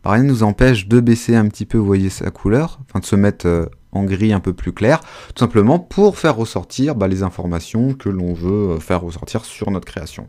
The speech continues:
Voilà. Donc là, pour l'instant, je vais laisser ça en noir, parce que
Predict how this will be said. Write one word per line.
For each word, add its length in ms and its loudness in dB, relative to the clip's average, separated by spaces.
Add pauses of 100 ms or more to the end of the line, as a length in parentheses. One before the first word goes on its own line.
(140)
Voilà. 160 -8 (1120)
Donc 100 -14
là, 60 4
pour 120 0
l'instant, 240 -2
je 260 -2
vais 340 8 (140)
laisser 340 0
ça 420 0
en 220 -8
noir, 460 -4
parce 140 -18
que 440 -6